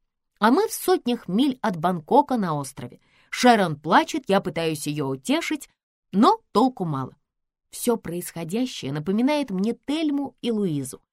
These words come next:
Тельма спит с Брэдом Питтом, он крадёт все её деньги, Джина Дэвис говорит: «Не надо волноваться», а Сьюзан Сарандон отвечает: «Надо, Тельма, очень даже надо». Лишь на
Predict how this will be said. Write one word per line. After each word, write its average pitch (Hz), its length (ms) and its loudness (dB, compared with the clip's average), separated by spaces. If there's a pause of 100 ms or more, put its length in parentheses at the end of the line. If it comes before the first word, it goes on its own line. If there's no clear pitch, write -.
(400)
Тельма 196 420 4
спит 185 340 -2
с 151 40 -4
Брэдом 147 480 0
Питтом, 330 440 0 (220)
он 269 240 6
крадёт 196 460 0
все - 240 0
её 135 260 -2
деньги, 320 400 0 (300)
Джина 175 400 2
Дэвис 160 280 0
говорит: 151 440 -4
«Не 226 200 2
надо 349 280 0
волноваться», 147 720 -4 (280)
а 330 140 4
Сьюзан 330 580 0
Сарандон 208 600 2 (260)
отвечает: 208 720 0 (120)
«Надо, 175 460 2
Тельма, 131 360 -10 (260)
очень 254 640 4
даже 160 280 -2
надо». 143 380 -6 (840)
Лишь 208 360 -4
на 185 200 -6